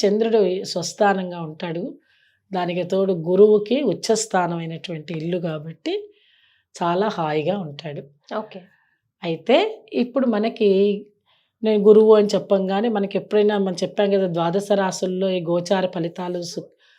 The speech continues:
Speaker 2: అవును.
Speaker 1: రవి ఫలితాలు అన్నీ చూసుకుంటాం కాబట్టి
Speaker 2: మ్మ్.
Speaker 1: కొంచెం కర్కాటక రాశికి శుభ ఫలితాలు కనిపిస్తున్నాయి.
Speaker 2: ఓకే.
Speaker 1: ఎందుకంటే ఇప్పుడు కర్కాటక రాశిలో గురువు ఎక్కడున్నాడు?
Speaker 2: మ్మ్.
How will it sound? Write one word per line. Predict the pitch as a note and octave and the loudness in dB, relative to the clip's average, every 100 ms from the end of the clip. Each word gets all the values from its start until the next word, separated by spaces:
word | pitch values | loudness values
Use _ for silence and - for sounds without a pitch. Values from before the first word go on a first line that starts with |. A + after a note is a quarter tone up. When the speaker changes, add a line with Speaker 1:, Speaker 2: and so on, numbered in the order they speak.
| _ C4+ | _ 0
Speaker 2:
అవును. | A#3+ | 4
Speaker 1:
రవి | F3 F#3+ | 4 4
ఫలితాలు | F#3 E3+ F3 F3 F3 | 2 0 0 -2 -2
అన్నీ | E3 F3+ | -2 -4
చూసుకుంటాం | F#3 F3+ E3 - D#3+ C#3+ E3 | -4 -4 -6 -6 -10 -8 -10
కాబట్టి | D#3 D3+ D3 C#3+ - F#4 G4+ C4 | -8 -10 -10 -10 -4 -4 -4 -4
Speaker 2:
మ్మ్. | A3+ G#3 - _ _ _ _ - | -4 -4 -14 _ _ _ _ 0
Speaker 1:
కొంచెం | C#4+ C#4 A3 | 2 4 0
కర్కాటక | G3 G3+ A3+ G#3+ G#3 G3+ | 2 0 4 4 2 -2
రాశికి | F3+ F3 E3+ - | -2 -4 -4 -6
శుభ | C#4 G#3+ G#3 B3 | -2 0 2 0
ఫలితాలు | G3+ E3+ F3+ D#3+ F3 | 0 -4 -6 -10 -8
కనిపిస్తున్నాయి. | G#3 D3+ D#3+ - - D#3+ D3 D3 D3 C#3+ C#3 C#3 G3+ | -8 -10 -10 -12 -12 -12 -12 -12 -12 -12 -14 -12 -10
Speaker 2:
ఓకే. | G3+ - F#3+ G3 _ _ _ _ _ _ _ G3+ | -10 -12 -20 -20 _ _ _ _ _ _ _ 0
Speaker 1:
ఎందుకంటే | A3 G3+ F#3 C#4 D4 | 2 2 0 0 -2
ఇప్పుడు | - - A#3+ A#3 A#3 A#3 A#3+ - _ _ | -4 0 4 4 4 -2 -6 -16 _ _
కర్కాటక | G#3+ G3+ A3 G#3 G#3 G#3 | 4 4 6 6 4 0
రాశిలో | G3 F#3 - G3 G3 F#3+ - - C#4 E3+ | 0 -2 -2 2 2 2 -4 -12 -6 2
గురువు | F#3+ G3 | 6 6
ఎక్కడున్నాడు? | F#3 F#3+ F3 F3 E3+ E3 F3 F3+ _ C4 | 6 2 0 -2 -4 -6 -8 -12 _ -6
Speaker 2:
మ్మ్. | B3 | -6